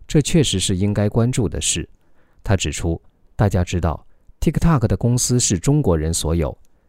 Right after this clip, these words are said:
商务委员会部分人员正在调查这个问题。而美国多个州政府和国会已经禁止在公家机关设备上使用 TikTok，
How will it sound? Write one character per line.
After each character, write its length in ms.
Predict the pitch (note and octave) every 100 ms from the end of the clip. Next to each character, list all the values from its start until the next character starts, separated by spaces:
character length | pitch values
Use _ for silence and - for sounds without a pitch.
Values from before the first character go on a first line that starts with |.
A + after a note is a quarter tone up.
| _
商 260 | - E3
务 140 | E3 C#3+
委 100 | F2+
员 160 | E2+
会 200 | G#2+ C3+
部 160 | G#2 D3
分 180 | - F#2
人 160 | F2+
员 180 | F2+ E2 F2+
正 180 | C#3+
在 160 | G#2 F2
调 180 | E2 E2+
查 220 | - D#2+
这 100 | F2+
个 80 | E2
问 160 | D#2+
题。 320 | D#2 - C2 - _ _ _ _ _
而 140 | - E3
美 140 | D#3
国 140 | G#2+ A#2+
多 180 | D#3
个 100 | D3+
州 200 | A#2+ C#3
政 180 | C#3 D3
府 180 | G2+ E2+
和 200 | D#2+ F2+
国 200 | - E2+
会 240 | F2+ A#2 -
已 140 | - G2
经 220 | C#3 D3+
禁 180 | E3+ D#3
止 140 | -
在 160 | - F#2+
公 180 | B2 C3
家 200 | A#2+ A#2+
机 160 | -
关 180 | C3 C3
设 180 | C3+ A2+
备 140 | F2
上 200 | - E2
使 240 | D#2 - D2+
用 120 | D#2+
TikTok， 480 | - F2+ - G2 D2